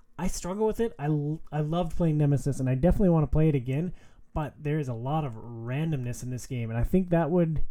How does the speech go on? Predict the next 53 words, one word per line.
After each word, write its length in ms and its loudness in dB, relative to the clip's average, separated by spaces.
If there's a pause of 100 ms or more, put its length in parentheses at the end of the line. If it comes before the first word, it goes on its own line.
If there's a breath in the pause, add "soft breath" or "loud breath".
(300 soft breath)
eventually 640 2
irk 240 -6
me. 120 -4
Like, 180 -6
you 40 -16
can't 280 2
really 520 0
set 260 -4
up 100 0
a 80 4
strategy 420 0
from 180 4
the 60 0
start 260 0
because 140 2
you 80 4
don't 140 0
know 100 2
where 100 4
any 120 2
of 40 -2
the 80 4
rooms 240 4
are. 140 2
You 80 2
don't 140 2
even 160 0
know 300 4 (180)
what 260 -4
all 240 0
rooms 340 2
are 280 0 (400 soft breath)
involved 420 0
in 80 0
the 80 -4
ship, 240 -6 (400 loud breath)
which 360 -4 (300 soft breath)
is 200 2
a 60 0
certain 440 -4
kind 180 0
of 160 -4
cool 360 2
aesthetic 340 -4
to 120 2
it. 80 2
You 100 0
don't 160 2
always 220 2
know 100 0
what's 120 -2
coming, 300 -2
but 180 -6